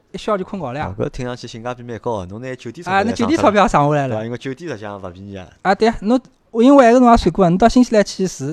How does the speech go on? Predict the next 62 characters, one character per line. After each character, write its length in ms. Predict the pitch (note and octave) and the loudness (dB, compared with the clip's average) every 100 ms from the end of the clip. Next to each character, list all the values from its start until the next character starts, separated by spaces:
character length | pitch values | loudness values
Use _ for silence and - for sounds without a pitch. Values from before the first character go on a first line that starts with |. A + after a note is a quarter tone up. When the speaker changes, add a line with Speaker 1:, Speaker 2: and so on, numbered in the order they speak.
| - | -6
Speaker 1:
再 200 | D#4 C#4+ | 4 4
差 220 | - A3+ | 6 2
再 120 | G#3 | 2
差 200 | F#3 F3+ | -2 -2
酒 160 | E3 C#3+ | -4 -10
店， 180 | D#3 D#3 | -12 -12
一 80 | F3 | -14
天 280 | - G#3 - | -14 -16 -16
一 60 | |
百 100 | G3 | -6
块 220 | B3+ G#3 D#3+ | -4 -4 -6
纽 160 | D3 | -6
币 80 | B2+ | -8
也 80 | C3+ C3+ | -8 -8
要 100 | C#3+ | -8
啊， 160 | A2+ A#2+ _ _ | -12 -18 _ _
只 100 | G3+ | -2
怪 220 | A3+ F#3 | 2 2
也 40 | F#3 | 0
要 160 | A3+ | -4
四 160 | A3 F3 | -6 -10
五 80 | D#3+ | -12
百 120 | C#3 | -12
块。 200 | - A#2 | -12 -16
Speaker 2:
嗯。 120 | E2+ F2 _ | -16 -20 _
Speaker 1:
侬 120 | F#3 | -8
再 140 | G#3 A#3 | -4 -2
加 160 | A#3 | -2
上 120 | A#3 A3+ | -2 -4
租 140 | B3+ | -8
车 180 | - B3+ | -10 -12
子 160 | - | -8
的 60 | D#3 | -12
钞 160 | D#3+ C3+ | -10 -8
票， 160 | D3 | -8
可 140 | D3+ F#3+ | -8 -10
能 100 | F3 | -10
一 60 | |
天 180 | E3 F#3 | -12 -14
就 80 | D#3+ | -12
要 100 | D#3 | -14
一 40 | |
千 120 | D3 | -14
多 80 | G#3 | -14
块 120 | - | -14
了。 100 | A2+ _ _ _ _ _ _ _ _ _ _ _ | -20 _ _ _ _ _ _ _ _ _ _ _
所 160 | _ G#3 | _ -8
以 20 | |
我 40 | G3+ | -4
觉 120 | G3 | 0
着 80 | F#3+ | 0
还 140 | F#3 | 0
是 260 | F#3 F3+ D#3+ | 0 -2 -2
借 160 | F3+ | -6
部 100 | F#3+ | -6
房 200 | F3+ B2 | -8 -10
车， 280 | - E3+ F3 _ _ | -10 -10 -10 _ _
外 140 | D#3 D#3 | -12 -4
加 100 | G#3+ | -2
新 180 | C4+ | 0
西 120 | C4+ A3 | -2 0
兰 240 | G3 D3 | -2 -2